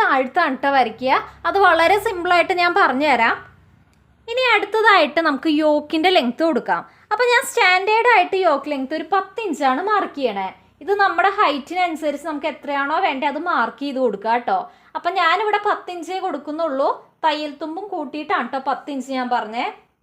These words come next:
ഈ സെയിം പത്ത് ഇഞ്ച് തന്നെ നമുക്ക് ഓപ്പോസിറ്റ് സൈഡും മാർക്ക് ചെയ്ത് കൊടുക്കാം. അപ്പൊ സെയിം പത്ത് ഇഞ്ച് തന്നെ ഓപ്പോസിറ്റും മാർക്ക് ചെയ്യുന്നുണ്ട്.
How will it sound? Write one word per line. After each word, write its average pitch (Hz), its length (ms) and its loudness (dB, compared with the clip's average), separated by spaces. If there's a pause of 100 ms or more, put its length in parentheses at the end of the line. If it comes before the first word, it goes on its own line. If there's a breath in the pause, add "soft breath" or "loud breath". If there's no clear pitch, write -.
(2250)
ഈ 480 60 0 (160)
സെയിം 427 280 0 (100)
പത്ത് 339 300 0
ഇഞ്ച് 330 200 -4
തന്നെ 285 220 0
നമുക്ക് 320 280 -2 (220)
ഓപ്പോസിറ്റ് 254 580 -2
സൈഡും 240 380 0
മാർക്ക് 403 240 2
ചെയ്ത് 262 200 0
കൊടുക്കാം. 190 340 -2 (280 loud breath)
അപ്പൊ 359 120 -6 (100)
സെയിം 359 300 -2
പത്ത് 440 240 -2
ഇഞ്ച് 285 180 -4
തന്നെ 269 160 0 (100)
ഓപ്പോസിറ്റും 226 640 -8
മാർക്ക് 254 240 -2
ചെയ്യുന്നുണ്ട്. 196 480 -2